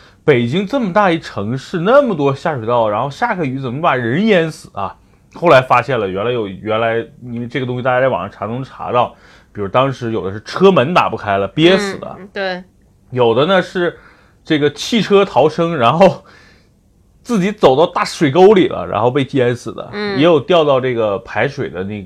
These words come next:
Speaker 1: 个下水道里了，对吧？所以呢，反正这种事情真的是不应该发生，因为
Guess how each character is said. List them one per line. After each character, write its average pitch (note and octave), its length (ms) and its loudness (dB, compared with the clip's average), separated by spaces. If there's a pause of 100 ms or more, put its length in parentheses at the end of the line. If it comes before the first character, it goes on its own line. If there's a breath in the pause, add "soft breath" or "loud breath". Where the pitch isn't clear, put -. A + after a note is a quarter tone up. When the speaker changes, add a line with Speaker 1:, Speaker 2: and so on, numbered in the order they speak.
(120)
Speaker 1:
个 E2+ 300 -10
下 C3+ 140 -2
水 G#2+ 100 0
道 C#3+ 200 8
里 G2+ 180 -8
了， - 180 -20 (160)
对 A2+ 80 -4
吧？ G#2 220 -4 (360 soft breath)
所 D3 220 -4
以 D#3 60 -2
呢， D3 120 -2
反 G#2+ 200 -6
正 A#2 120 -6
这 C3+ 120 -6
种 A#2 160 -6
事 C3 180 -12
情 G#2+ 260 -14
真 B2+ 160 -8
的 B2+ 140 -6
是 G#2+ 220 -12
不 - 160 -10
应 B2 120 -4
该 G#2 160 -6
发 F#2+ 220 -6
生， F#2 240 -12
因 G2+ 60 -10
为 G#2+ 60 -8